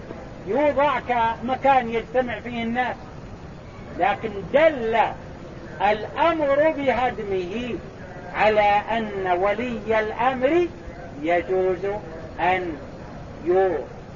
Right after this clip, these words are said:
يجوز أن يعذب أو أن يعزر بإتلاف المال، فأمر النبي عليه الصلاة والسلام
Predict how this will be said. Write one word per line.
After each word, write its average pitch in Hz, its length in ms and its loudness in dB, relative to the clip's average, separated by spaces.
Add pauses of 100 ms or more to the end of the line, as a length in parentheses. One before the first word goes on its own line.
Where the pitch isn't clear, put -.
يجوز 175 560 2 (240)
أن 208 100 -2
يعذب 196 840 0 (240)
أو 190 120 2 (100)
أن 185 240 0
يعزر 254 960 2 (680)
بإتلاف 208 880 2
المال، 160 920 0 (1120)
فأمر 175 440 0
النبي 175 420 -2
عليه 180 280 0
الصلاة 180 400 -2
والسلام 196 560 0